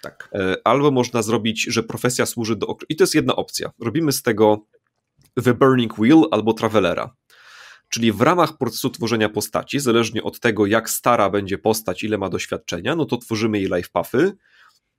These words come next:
Speaker 2: czyli wybieramy, gdzie się urodziła i wybieramy po kolei ścieżkę profesji. Była chłopem, potem się
Speaker 1: Mhm.
Speaker 2: zaciągnęła, była żołnierzem, potem, e, w tym wojsku stała się łucznikiem, stała się kapitanem łuczników, a potem stała wygnana i stała się więźniem i potem w więzieniu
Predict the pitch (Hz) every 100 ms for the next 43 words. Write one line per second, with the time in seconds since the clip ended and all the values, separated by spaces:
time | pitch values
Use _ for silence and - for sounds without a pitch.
0 | _ - - 147 110 104 101 101 92 85
1 | - - 117 123 180 156 135 113 107 117
2 | 113 110 113 127 123 127 - - - -
3 | 101 - - - 101 107 90 - 143 175
4 | 139 113 107 104 135 107 90 110 104 107
5 | 156 123 95 104 98 110 113 160 151 117
6 | 101 90 - 85 85 _ - - _ _
7 | - 107 104 - - 107 95 92 117 -
8 | 107 - 101 95 - 95 110 - 165 151
9 | 113 107 95 95 98 - - 123 165 139
10 | 123 123 - 123 104 92 98 95 98 104
11 | 107 117 107 165 143 123 101 - 92 90
12 | - 98 127 160 143 113 127 117 113 -
13 | - - _ - 120 127 117 110 113 113
14 | 123